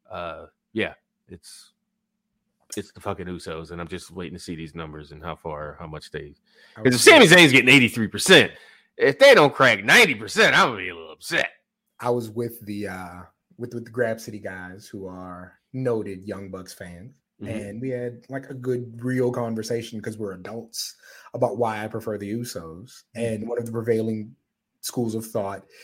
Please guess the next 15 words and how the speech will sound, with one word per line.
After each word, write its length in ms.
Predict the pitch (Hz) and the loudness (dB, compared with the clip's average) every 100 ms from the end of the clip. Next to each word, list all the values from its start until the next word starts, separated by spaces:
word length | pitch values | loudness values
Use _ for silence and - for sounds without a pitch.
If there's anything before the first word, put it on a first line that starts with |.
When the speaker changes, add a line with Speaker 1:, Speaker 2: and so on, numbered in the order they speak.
| - _ - | -20 _ -8
Speaker 2:
is 280 | 117 101 98 | -6 -6 -4
that 440 | 104 104 101 92 - | -4 -4 -8 -10 -12
how 260 | - 123 | -6 -2
can 300 | 120 135 120 117 | -2 -4 -6 -4
you 140 | 110 | -4
like 420 | 110 107 101 92 - _ _ _ _ _ _ _ _ _ _ _ - | -4 -8 -12 -16 -20 _ _ _ _ _ _ _ _ _ _ _ -10
the 180 | 117 - | -8 -2
Usos 500 | 135 135 123 110 107 | -2 0 0 0 -2
style 880 | - - 143 135 107 95 87 87 92 _ _ | -6 -4 -2 -2 -4 -8 -12 -14 -18 _ _
when 420 | 104 107 101 101 | -10 -8 -8 -8
the 80 | 104 | -8
Bucks 400 | 101 110 - - | -4 -6 -4 -10
pioneered 640 | - 98 107 131 220 208 | -10 -10 -6 2 4 4
that 200 | - 82 | 2 -4
style? 440 | - - - - | -10 -12 -14 -18